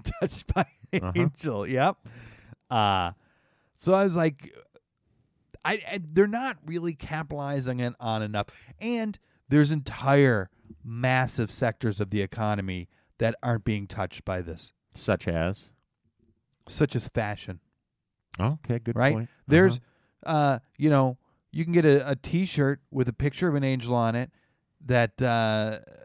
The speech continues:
Speaker 1: sounds like the worst thing in the world.
Speaker 2: Mm-hmm.
Speaker 1: Uh, <clears throat> what, what, what, what else fashion-wise can you get?
Speaker 2: I think it'll
Speaker 1: Angel.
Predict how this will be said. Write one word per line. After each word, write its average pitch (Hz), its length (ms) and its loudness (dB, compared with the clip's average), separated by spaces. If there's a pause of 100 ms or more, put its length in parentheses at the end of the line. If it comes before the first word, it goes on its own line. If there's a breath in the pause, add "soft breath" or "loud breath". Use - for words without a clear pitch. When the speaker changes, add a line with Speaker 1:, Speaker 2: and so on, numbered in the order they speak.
(200)
Speaker 1:
sounds 143 320 -2
like 131 160 0
the 127 100 -2
worst 127 300 2
thing 131 140 0
in 120 80 -2
the 117 60 0
world. 110 420 -2
Speaker 2:
Mm-hmm. 95 360 -4 (320)
Speaker 1:
Uh, 104 520 0 (960)
<clears throat> - 400 -2
what, 135 240 -10
what, 131 420 -2
what, 165 300 2
what 123 360 0 (100)
else 139 360 2
fashion-wise 113 920 -4
can 110 300 -8
you 110 120 0
get? 107 320 -6 (380 loud breath)
Speaker 2:
I 131 140 6
think 165 180 0
it'll 156 120 4
Speaker 1:
Angel. 143 440 0